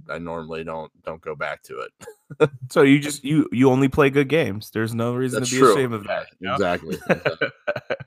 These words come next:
Speaker 2: Well, is there, on the flip side, is there anything that you have played that you wish that more people would play?
Speaker 1: You know, I, a lot of, a couple of games that I really like, and, um,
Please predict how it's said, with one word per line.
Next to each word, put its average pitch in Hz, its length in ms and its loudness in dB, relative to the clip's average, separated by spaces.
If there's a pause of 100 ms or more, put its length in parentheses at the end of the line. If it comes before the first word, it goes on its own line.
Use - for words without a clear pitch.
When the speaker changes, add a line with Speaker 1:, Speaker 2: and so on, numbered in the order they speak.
(720)
Speaker 2:
Well, 147 420 10 (280)
is 139 180 6
there, 127 420 6
on 120 180 2
the 117 80 0
flip 190 280 2
side, 101 460 -2 (320)
is 135 100 6
there 151 100 6
anything 147 300 2
that 110 160 0
you 117 640 0
have 117 240 0
played 110 460 2
that 98 120 -2
you 113 140 2
wish 110 280 2
that 92 180 -4
more 104 260 2
people 95 340 -2
would 156 200 4
play? - 320 -4 (960)
Speaker 1:
You 113 80 0
know, 135 180 8
I, 117 220 2
a 82 120 -2
lot 120 260 4
of, - 140 2 (140)
a 98 80 -6
couple 170 240 0
of 139 80 4
games 110 300 0
that 95 200 2
I 92 140 0
really 95 400 -2
like, 80 420 -6 (220)
and, 82 500 -8 (100)
um, 73 500 -8